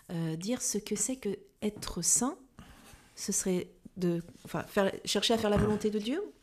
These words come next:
ou, ou faire des mira-, ou faire, euh, se donner, euh, en martyr ou, euh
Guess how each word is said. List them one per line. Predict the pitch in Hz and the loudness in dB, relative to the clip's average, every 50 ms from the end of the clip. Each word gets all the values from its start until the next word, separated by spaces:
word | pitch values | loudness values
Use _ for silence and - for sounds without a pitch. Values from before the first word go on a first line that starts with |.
| _ - | _ -10
ou, | - 185 196 196 196 196 196 - - - - _ - - _ - _ _ - - - - _ _ | -6 -4 -4 -2 -4 -4 -6 -8 -10 -14 -18 _ -20 -20 _ -20 _ _ -18 -18 -18 -18 _ _
ou | - | 6
faire | - 240 214 | 6 8 8
des | 190 190 | 8 6
mira-, | 185 190 190 190 196 202 | 6 6 4 4 4 4
ou | 208 185 185 180 | 4 4 4 0
faire, | 175 - - 180 175 170 | -2 -2 -4 -4 -2 -2
euh, | 165 165 | -2 -4
se | 170 - - 180 | -4 -4 -6 2
donner, | 175 196 202 202 202 208 208 208 202 190 | 4 6 6 6 6 6 6 4 4 4
euh, | 180 175 175 170 175 175 180 180 - - - - - - - - - - - _ _ | 2 2 0 0 -2 -4 -6 -8 -12 -20 -20 -20 -20 -20 -20 -20 -20 -20 -20 _ _
en | - 160 | -2 0
martyr | 160 170 190 190 - - 247 247 247 254 254 262 247 | 2 2 2 2 2 2 2 4 4 6 4 4 4
ou, | 220 202 190 185 | 4 4 4 4
euh | 180 175 170 175 | 2 2 0 -2